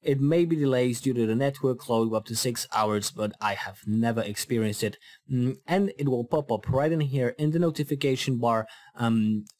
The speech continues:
as you can see, I already have a notification, uh, about the deposit that I have made of one thousand two hundred fifty U S D T. Um, so that's where it will pop up. Uh, all I have to do now, mm, is wait, mm, and just,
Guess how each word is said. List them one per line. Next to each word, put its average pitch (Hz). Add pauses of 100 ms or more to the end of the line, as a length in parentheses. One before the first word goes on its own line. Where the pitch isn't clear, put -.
(100)
as 131
you 139
can 131
see, 117
I 127
already 147
have 135
a -
notification, 127
uh, 123
about 127
the 110
deposit 143
that 107
I -
have 98
made 160
of 110
one 123
thousand 110
two 139
hundred 113
fifty 180
U 156
S 147
D 135
T. 127 (320)
Um, 117
so 113
that's 127
where 123
it 113
will 104
pop 196
up. 160 (280)
Uh, 151
all 240
I 214
have 165
to 151
do 135
now, 113 (220)
mm, 113 (120)
is 202
wait, 151 (260)
mm, 120
and 151
just, 120